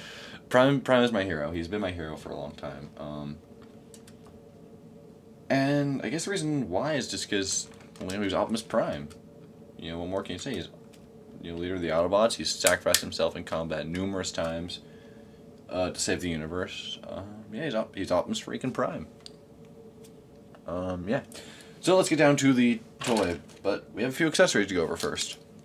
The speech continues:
Is Ion Blaster. I think it's an Ion Blaster. Pretty sure it's an Ion Blaster.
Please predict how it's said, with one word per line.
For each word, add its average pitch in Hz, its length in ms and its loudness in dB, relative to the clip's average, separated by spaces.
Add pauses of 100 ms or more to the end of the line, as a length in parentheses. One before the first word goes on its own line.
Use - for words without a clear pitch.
(1300)
Is 80 460 -4 (2250)
Ion 95 320 4
Blaster. 110 560 4 (640)
I - 60 4
think 147 140 10
it's 104 80 2
an 90 60 0
Ion 78 200 0
Blaster. 76 380 -2 (1300)
Pretty 107 240 -4
sure - 180 -12
it's - 140 -14
an - 80 -10
Ion - 280 -12
Blaster. - 460 -12